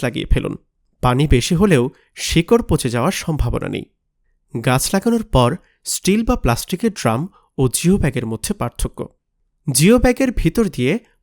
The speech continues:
বাতাস চলাচল করে, ড্রামের ভেতর দিয়ে বাতাস চলাচল করতে পারে না।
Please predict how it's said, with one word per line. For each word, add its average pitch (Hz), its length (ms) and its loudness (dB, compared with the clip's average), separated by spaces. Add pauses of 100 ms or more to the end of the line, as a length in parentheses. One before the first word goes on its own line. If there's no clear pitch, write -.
বাতাস 139 400 0
চলাচল 117 380 -6
করে, - 220 -6 (520)
ড্রামের 123 440 0
ভেতর 202 320 2
দিয়ে 127 220 2 (400)
বাতাস 127 360 0
চলাচল 180 380 -2
করতে - 260 -8
পারে - 220 -2
না। - 120 -6